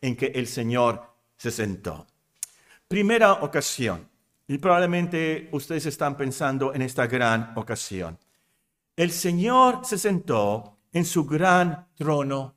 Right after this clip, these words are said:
de gloria. El Señor se sentó en su gran trono de gloria. Ezequiel uno veintiséis, pero más conocido es el texto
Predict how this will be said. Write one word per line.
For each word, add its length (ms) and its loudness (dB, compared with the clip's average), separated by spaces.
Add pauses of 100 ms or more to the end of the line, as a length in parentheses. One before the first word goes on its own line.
de 80 -4
gloria. 580 -16 (600)
El 160 -2
Señor 560 2
se 100 -2
sentó 720 0 (100)
en 140 2
su 240 -2
gran 600 2 (220)
trono 720 4
de 160 0
gloria. 680 -8 (160)
Ezequiel 520 2
uno 180 2
veintiséis, 640 -2
pero 180 2
más 260 0
conocido 540 -2
es 100 -2
el 140 -2
texto 540 -2